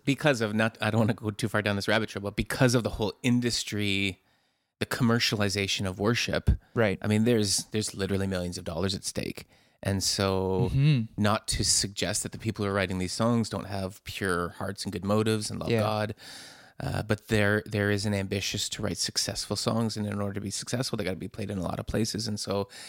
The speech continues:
Speaker 1: they
Speaker 2: Mm-hmm.
Speaker 1: can't ever become too, uh, they just need to be relatively, uh, one size fits all or,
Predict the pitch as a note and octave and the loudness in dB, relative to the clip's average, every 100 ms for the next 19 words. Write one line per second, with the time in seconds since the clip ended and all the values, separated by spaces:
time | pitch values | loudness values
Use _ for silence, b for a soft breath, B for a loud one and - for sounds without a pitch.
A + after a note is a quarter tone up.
0 | B - B2 A#2+ A#2 G2 - _ _ - | B -2 2 2 2 0 -10 _ _ -8
1 | G#2 G#2+ G#2 - A2 G#2 - - G#2+ G2+ | -6 -8 -10 -2 -2 0 -2 0 2 2
2 | G2 - _ _ _ _ _ _ _ _ | 0 -6 _ _ _ _ _ _ _ _
3 | G2 G2 G#2 - - _ _ _ - C3 | -2 0 -2 -4 -10 _ _ _ 2 4
4 | B2 - A2+ G#2+ A2+ G#2+ G2+ - - G#2+ | 4 4 2 2 0 0 0 -6 -2 0
5 | A#2 - G#2 G2+ F#2+ F#2+ G2+ - _ _ | 0 -2 -6 -4 -4 -4 -8 -12 _ _
6 | _ _ _ _ _ G#2 G#2+ G#2+ A2 G#2 | _ _ _ _ _ -4 -2 0 0 0
7 | G#2 G#2 - G2+ - F#2+ F#2 F#2 - F#2+ | -4 -6 -6 -4 -2 0 0 0 -2 0
8 | F#2 F2+ F2 F2+ | 2 2 2 0